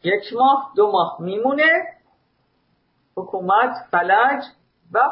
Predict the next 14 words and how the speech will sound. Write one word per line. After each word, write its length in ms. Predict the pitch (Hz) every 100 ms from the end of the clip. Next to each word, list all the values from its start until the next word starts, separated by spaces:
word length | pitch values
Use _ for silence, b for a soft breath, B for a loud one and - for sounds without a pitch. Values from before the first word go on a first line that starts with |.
| -
فروپاشی 600 | 233 202 - 175 - 170
می‌شه. 380 | 156 165 - _ _ _ _ _ _ _ _ _ _ _ _ _ _ _ _ _ _ _ _ 165 _ 170 _ _ _ _ _ _ _ _ _
زمانی 600 | 160 175 247 247 254 247
که 200 | 240 285
کمیت 640 | 254 - 247 226 226 233 233
میلیونی 580 | 226 226 233 220 226 220
در 260 | 220 214 220
خیابان 460 | 220 220 214 214 -
باشه، 760 | 214 214 240 240 269 302 302 _ _ _ 180
مقولهٔ 680 | 226 233 226 226 240 262 254
تجزیه 540 | 240 220 220 233 226
طلبی 460 | 302 226 226 220 262
هم 160 | 302 302
منتفیه. 840 | 277 240 254 226 285 302 254 -